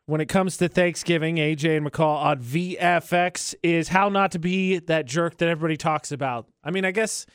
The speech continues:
consider this, I guess consider the following, Bill Nye, A J McCall at V F X. You can go either way. You could, you could try not to be a jerk,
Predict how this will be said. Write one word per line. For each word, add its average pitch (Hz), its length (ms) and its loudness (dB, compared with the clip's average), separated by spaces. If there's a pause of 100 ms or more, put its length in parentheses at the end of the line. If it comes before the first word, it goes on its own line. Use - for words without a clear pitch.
(280)
consider 359 360 2
this, 311 300 0
I 214 160 2
guess - 220 0 (140)
consider 233 320 0
the 175 80 -2
following, 120 500 0
Bill 131 160 -6
Nye, 110 260 -14 (300)
A 165 100 0
J 165 180 0
McCall 151 280 0
at 135 80 -2
V 143 160 -2
F 131 120 -4
X. 131 180 -4
You 202 60 0
can 214 40 -6
go 214 160 4
either 185 180 2
way. 139 140 0
You 143 120 -2
could, 156 280 -4 (180)
you 151 100 -8
could 147 160 -6
try 196 220 2
not 202 140 0
to 175 80 -6
be 156 120 0
a 147 40 -2
jerk, 131 360 -4